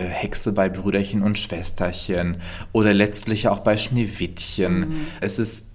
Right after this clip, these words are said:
Speaker 1: immer die Böse oder auch bei Andersen, das ist jetzt natürlich nicht deutschsprachig ursprünglich, ne, aber, oder mitteleuropäischer Kulturraum, sagen wir mal vielleicht besser. Die Meerhexe ist natürlich auch grundböse und dergleichen. Also dieser,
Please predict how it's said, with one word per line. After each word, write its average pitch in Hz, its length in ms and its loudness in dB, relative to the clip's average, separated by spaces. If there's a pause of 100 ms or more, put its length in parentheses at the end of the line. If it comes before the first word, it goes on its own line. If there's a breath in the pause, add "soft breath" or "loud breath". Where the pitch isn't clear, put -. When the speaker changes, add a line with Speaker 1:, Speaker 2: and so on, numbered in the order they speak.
Speaker 1:
immer 113 640 4 (300)
die 123 160 -6
Böse 98 420 4
oder - 80 4
auch - 100 0
bei - 160 6
Andersen, 104 760 4
das 92 180 -2
ist 92 60 -8
jetzt - 180 -8
natürlich 87 280 -4
nicht 92 280 -4
deutschsprachig 101 600 4
ursprünglich, 135 640 2
ne, 117 160 4
aber, 104 380 6 (100)
oder 92 260 -2 (140)
mitteleuropäischer 98 840 -2
Kulturraum, 110 540 2
sagen 98 240 4
wir 98 80 0
mal 98 140 2
vielleicht 90 240 -6
besser. 95 360 -2 (380 loud breath)
Die 98 100 -2
Meerhexe 95 840 0
ist - 160 -4
natürlich 95 400 -2
auch - 140 -6 (200)
grundböse 92 960 0
und 98 300 -4
dergleichen. 92 500 -4
Also 104 180 -2
dieser, 107 460 2